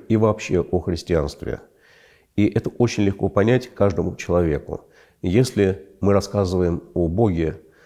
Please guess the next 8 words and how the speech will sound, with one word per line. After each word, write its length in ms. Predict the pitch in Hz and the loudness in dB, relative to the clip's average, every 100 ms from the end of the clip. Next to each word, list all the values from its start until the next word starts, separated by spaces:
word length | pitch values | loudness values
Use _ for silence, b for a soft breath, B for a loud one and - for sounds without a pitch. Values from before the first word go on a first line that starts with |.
| b b | b b
кому-нибудь, 760 | 87 87 87 90 101 165 - - _ _ _ _ - | -2 0 2 0 0 -2 -2 -18 _ _ _ _ -6
и 300 | 104 107 - | 0 2 0
мы 140 | 104 107 | 0 0
видим 360 | 110 98 - - | 2 0 -4 2
резко 300 | 113 - 98 | 2 2 -2
отрицательную 540 | 90 87 98 92 95 | -2 0 0 0 -2
реакцию, 600 | 101 143 156 - 80 69 - - _ _ _ _ _ _ _ - | 2 0 0 -2 -2 -2 -8 -20 _ _ _ _ _ _ _ -10
отойдите. 640 | 98 92 85 71 - 65 | -4 -2 -2 -2 -8 -12